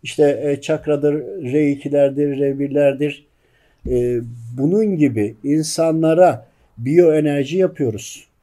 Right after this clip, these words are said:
enerji yapıyoruz. Bu konuları incelediğimizde, biraz daha ileri gittiğimizde fal ve tarot,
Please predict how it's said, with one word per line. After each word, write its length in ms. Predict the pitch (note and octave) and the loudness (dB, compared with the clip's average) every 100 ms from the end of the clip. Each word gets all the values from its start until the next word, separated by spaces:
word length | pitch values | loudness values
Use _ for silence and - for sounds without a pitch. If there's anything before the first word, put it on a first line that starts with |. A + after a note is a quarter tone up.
| _ _ B2 | _ _ -2
enerji 380 | B2+ D3+ D#3 | 0 2 2
yapıyoruz. 560 | G3 D#3 D3+ B2 A2 - | 2 2 2 -2 -2 -6
Bu 160 | D3 F3+ | -10 -4
konuları 460 | G3 D#3+ C3+ B2+ | 0 2 2 0
incelediğimizde, 1080 | C3 F#3 F#3 E3 B2+ A2+ A2 G#2+ F#2+ G3+ A#3 - _ _ _ _ _ _ _ _ | -2 -2 2 4 2 0 -2 -4 -2 -4 -4 -10 _ _ _ _ _ _ _ _
biraz 320 | A#3+ C4 G3+ | 4 6 8
daha 180 | F#3+ F#3+ | 6 2
ileri 320 | F3+ E3 D#3 | 2 2 0
gittiğimizde 760 | D3 - C#3+ C3 B2+ B2 F#3+ A#3 _ _ _ _ _ _ _ | -2 -6 -4 -4 -4 -2 -4 -4 _ _ _ _ _ _ _
fal 440 | - - G3 G3 F#3 | -6 4 4 4 0
ve 140 | F#3 | -4
tarot, 540 | F3+ E3 E3 - - | -4 -4 -4 -8 -20